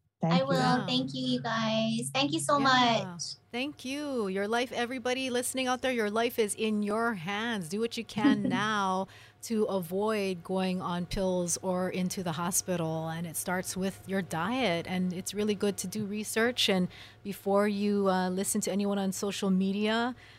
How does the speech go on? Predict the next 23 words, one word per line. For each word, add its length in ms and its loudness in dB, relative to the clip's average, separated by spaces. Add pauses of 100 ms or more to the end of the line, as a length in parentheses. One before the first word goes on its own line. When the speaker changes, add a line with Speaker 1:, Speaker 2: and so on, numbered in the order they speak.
(140)
Speaker 3:
um, 440 0
or 140 2
even 200 2
us 220 2
right 160 2
here, 340 0
if 140 -2
you 80 2
have 100 2
any 120 0
questions, 680 0
I'm 100 0
sure 220 -2
you 160 -2
can 160 -2
find, 440 0
uh, 220 -2
Doctor 360 -4
Jody's 360 -2
website. 480 0
What 180 2
is 160 0
it? 180 -2